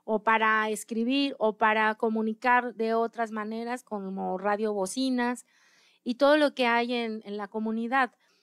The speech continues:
de anuncios que se dan en muchas, muchas comunidades. Entonces, nadie te enseña a hacer radio, de repente te dicen, ah, pues lánzate, habla algo de tu pueblo y hazlo.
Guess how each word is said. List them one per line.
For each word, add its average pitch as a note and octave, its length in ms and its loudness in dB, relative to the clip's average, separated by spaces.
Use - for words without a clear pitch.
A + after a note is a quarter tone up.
de G3+ 460 0
anuncios A3+ 640 0
que G3 100 -10
se G3 220 -6
dan G#3+ 420 -2
en G3+ 300 -10
muchas, C#4+ 480 -2
muchas B3 360 -6
comunidades. G3 760 -8
Entonces, C#4 680 2
nadie C4+ 380 4
te B3+ 120 0
enseña A#3 640 0
a G3+ 60 0
hacer A3+ 260 -2
radio, C4 340 2
de G#3+ 160 -4
repente A3 440 -6
te G3 80 -18
dicen, G#3 360 -8
ah, D4+ 140 0
pues A3 140 -6
lánzate, C4+ 560 -2
habla A3+ 320 -2
algo A3 220 -2
de G#3+ 100 -4
tu G3 160 -20
pueblo D4 640 2
y A3 140 0
hazlo. G#3 460 2